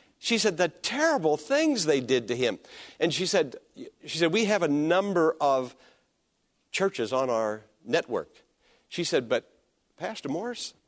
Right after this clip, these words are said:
she said, "to my knowledge," she said, "you're the only church that has a cross in it."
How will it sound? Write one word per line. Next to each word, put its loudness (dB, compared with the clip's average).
she -10
said, -2
"to -14
my -6
knowledge," -8
she -10
said, -4
"you're -8
the -6
only -4
church -6
that -4
has -8
a -10
cross -8
in -4
it." -20